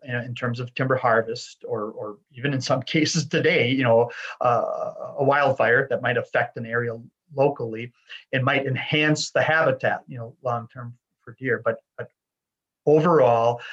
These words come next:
the, the carrying capacity of the North, um, isn't what it was, um, back in the, the heyday. Um, we get windows of opportunity for the deer herd to rebound or e-, erupt,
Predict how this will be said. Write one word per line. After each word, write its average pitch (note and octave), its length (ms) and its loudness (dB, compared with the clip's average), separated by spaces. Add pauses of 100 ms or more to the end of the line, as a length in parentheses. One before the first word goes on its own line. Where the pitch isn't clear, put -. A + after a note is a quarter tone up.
(360)
the, A#2 280 0
the - 100 -14
carrying C#3+ 440 2
capacity B2 720 -2
of A2+ 80 -8
the A2+ 100 -6
North, A#2 540 0 (120)
um, A2 160 -14 (140)
isn't C3+ 440 -2
what A#2+ 200 0
it C3 140 -2
was, A2+ 580 -2 (540)
um, A2+ 340 -2
back A#2 280 2
in A#2+ 120 -6
the, A2+ 240 -6 (140)
the B2+ 60 2
heyday. B2 460 -4 (540)
Um, A2+ 420 2 (420)
we C#3+ 120 0
get D3 240 2
windows D#3+ 420 6
of D3 80 4
opportunity D3 760 2
for C#3 160 0
the B2+ 80 -2
deer C3 280 2
herd B2 360 0 (180)
to B2 440 -4 (140)
rebound B2+ 800 0
or A#2+ 560 2 (380)
e-, C3+ 160 -10
erupt, C#3 680 0